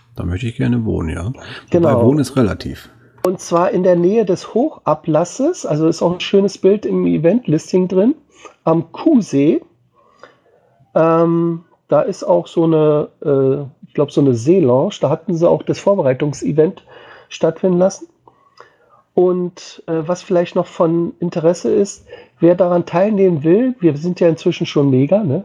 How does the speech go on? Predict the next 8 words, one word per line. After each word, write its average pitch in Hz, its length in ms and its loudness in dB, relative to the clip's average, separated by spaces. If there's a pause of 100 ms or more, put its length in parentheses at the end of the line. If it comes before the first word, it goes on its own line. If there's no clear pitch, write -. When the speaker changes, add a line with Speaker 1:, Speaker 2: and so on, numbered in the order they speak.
(120)
Speaker 2:
<laughs> 185 160 -2
Spaßeshalber 147 640 -2
natürlich. 151 400 -4 (340)
Also 139 220 -2
ich - 80 -6
guck - 180 -8
mal 151 360 2
aktuell 160 680 0